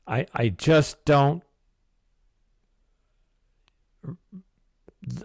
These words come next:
the rational, intellectual, educated side of my brain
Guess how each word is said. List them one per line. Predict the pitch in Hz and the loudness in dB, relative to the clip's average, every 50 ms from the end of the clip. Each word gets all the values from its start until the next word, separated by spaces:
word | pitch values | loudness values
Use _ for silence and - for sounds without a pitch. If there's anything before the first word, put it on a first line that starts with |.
| - _ | -16 _
the | 165 131 131 139 127 | -6 -2 -2 0 0
rational, | 110 110 110 120 135 143 151 175 - - 170 175 160 156 156 151 147 - _ _ _ _ | -2 -4 -2 0 2 2 2 2 0 0 2 2 4 4 2 2 0 -4 _ _ _ _
intellectual, | - 147 143 - - 139 123 120 131 151 147 - - - 156 147 147 143 143 143 135 131 - _ - - _ _ _ _ _ _ _ _ _ _ | -2 -2 -2 0 -2 -4 -2 2 0 0 0 -2 -4 0 2 4 6 6 6 4 2 0 -6 _ -20 -20 _ _ _ _ _ _ _ _ _ _
educated | - 135 127 113 131 110 - - - 165 165 160 156 147 147 143 139 120 | -2 -2 0 0 -2 -2 -2 -4 0 4 4 6 6 6 6 4 4 2
side | - - - 151 135 131 131 135 123 | -2 0 2 4 4 6 6 6 4
of | 123 110 113 | 4 2 2
my | 120 117 120 | 2 0 0
brain | 110 104 120 123 131 131 131 131 131 127 127 127 127 | 0 0 0 2 4 4 4 4 4 2 2 0 0